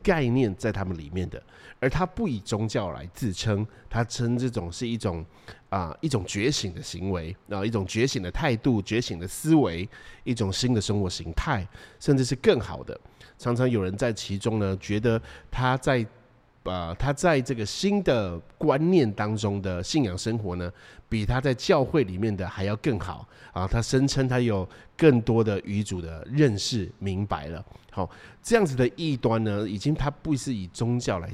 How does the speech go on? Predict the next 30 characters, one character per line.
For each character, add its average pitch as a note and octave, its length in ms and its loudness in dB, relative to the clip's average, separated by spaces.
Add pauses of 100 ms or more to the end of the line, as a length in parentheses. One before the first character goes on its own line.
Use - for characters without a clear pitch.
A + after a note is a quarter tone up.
自 G#2 160 -6
称 E2+ 280 -8
的， E2 140 -10 (160)
甚 C#3 180 0
至 C#3 120 0
有 G2+ 100 0
些 A2+ 160 -4
是 A#2+ 140 -8
以 F#2+ 100 -6
疗 F2+ 420 -2
程， F#2+ 400 -4 (300)
好， F2+ 200 -6 (280)
来 F2 360 -4
存 F#2+ 320 -4
在 C#3+ 240 0
的。 E2 140 -12 (360)
所 - 180 2
以 E3 80 4
弟 F#3+ 140 -2
兄 F3 160 0
姐 C3 100 0
妹 A#2+ 160 -2
应 D#3+ 320 2
当 D3+ 260 -2
要 C3+ 140 0
更 C3+ 260 2
加 B2 160 0
的 A#2+ 100 0
清 C#3 320 -2
楚 F#2 300 -6